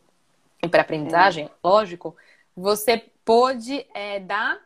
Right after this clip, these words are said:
Speaker 1: continuidade a essa aprendizagem dele e ainda trouxe um acolhimento emocional. Porque não
Speaker 2: Exatamente.
Speaker 1: teve, é, a quebra total, né? "Agora eu tô sem professor,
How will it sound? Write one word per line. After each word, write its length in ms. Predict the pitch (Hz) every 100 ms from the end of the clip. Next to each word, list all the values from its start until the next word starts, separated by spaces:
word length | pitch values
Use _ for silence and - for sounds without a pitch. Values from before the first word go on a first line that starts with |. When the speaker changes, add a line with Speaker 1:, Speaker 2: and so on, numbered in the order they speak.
| _
Speaker 1:
continuidade 840 | 277 247 233 226 190 185 214 254
a 20 |
essa 140 | 240 214
aprendizagem 600 | - 196 180 165 170 165
dele 340 | 175 214 269 220
e 60 |
ainda 220 | 240 226
trouxe 300 | 226 233 -
um 60 | 262
acolhimento 800 | 262 262 262 285 302 254 277 285
emocional. 640 | 202 185 - 180 156 139 151 _ _ _ _ _
Porque 340 | - 180 180 185
não 180 | 214 165
Speaker 2:
Exatamente. 40 |
Speaker 1:
teve, 720 | 247 269 254 285 285 262 - -
é, 380 | 208 202 190 -
a 500 | 196 196 190 151 151
quebra 340 | - 226 202 208
total, 600 | - 220 - 190 156 -
né? 140 | 185 196
"Agora 320 | 190 208 240
eu 40 |
tô 100 | 247
sem 340 | - 247 262 208
professor, 640 | 233 226 214 - 214 165